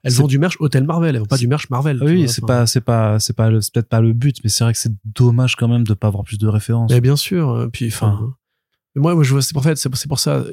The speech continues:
Speaker 1: il
Speaker 2: Et
Speaker 1: faut,
Speaker 2: c'est
Speaker 1: il faut considérer l'idée, en fait, que Marvel a pas acheté Marvel Comics pour faire des, enfin, Disney a pas acheté Marvel Comics pour faire, Marvel Entertainment,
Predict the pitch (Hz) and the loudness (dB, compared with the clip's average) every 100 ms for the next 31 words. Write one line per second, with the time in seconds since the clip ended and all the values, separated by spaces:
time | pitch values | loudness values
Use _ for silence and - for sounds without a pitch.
0 | - 165 - 147 175 170 170 - 151 147 | -6 -4 -2 0 2 2 0 0 2 2
1 | 151 160 180 - 151 127 127 143 117 117 | 2 2 0 -2 -2 0 0 0 2 2
2 | 113 143 127 117 110 117 139 - 113 123 | 2 0 0 0 0 -2 -2 -4 -4 -2
3 | 113 107 113 196 110 107 110 113 135 123 | 0 -2 -4 -2 -2 -2 -2 -2 0 2
4 | 113 107 127 113 110 110 117 139 - 113 | 2 2 0 2 0 0 2 0 0 -6
5 | - 123 117 127 110 110 117 110 113 | -2 -2 -2 -6 -2 0 0 0 0